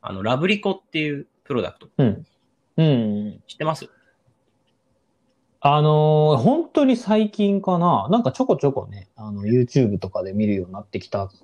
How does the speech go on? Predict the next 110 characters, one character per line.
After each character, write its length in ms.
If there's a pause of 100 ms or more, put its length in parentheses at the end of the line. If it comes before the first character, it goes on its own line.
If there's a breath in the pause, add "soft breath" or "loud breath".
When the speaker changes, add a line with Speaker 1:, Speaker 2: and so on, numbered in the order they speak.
(180)
Speaker 2:
か 120
ら、 80
最 160
近 120
知 180
っ 60
た 120
っ 100
て 80
感 120
じ 40
で 160
す。 60
Speaker 1:
は 80
い 20
は 80
い。 40
あ、 40
確 160
か 80
に 180
Speaker 2:
う 40
ん。 280
Speaker 1:
YouTuber 120
さ 160
ん 20
結 240
構 80
紹 260
介 200
最 200
近 200
し 80
て 160
て、 400 (560 soft breath)
Speaker 2:
う 100
ん 0
う 40
ん 180
う 20
ん。 40
Speaker 1:
で、 100
ま 100
あ、 20
ち 40
ょ 20
っ 20
と 120
音 120
声 140
な 100
ん 60
で 80
伝 220
わ 60
り 100
き 100
る 80
か 80
わ 120
か 160
ん 100
な 120
い 140
ん 20
で、 140
ま 120
あ、 20
あ 60
の、 100
ラ 140
ブ 100
リ 100
コ 120
で 180
検 200
索 160
し 60
て 80
も 80
ら 60
え 60
る 40
と 60
一 140
番 120
よ 80
く 60
わ 100
か 140
る 100
ん 60
で 80
す 80
け 100
ど、 80
要 220
は、 420 (640 soft breath)
あ 200
の、 220
突 140
っ 80
張 80
り 100
棒 160
な 120
ん 40
で 60
す 100
よ。 160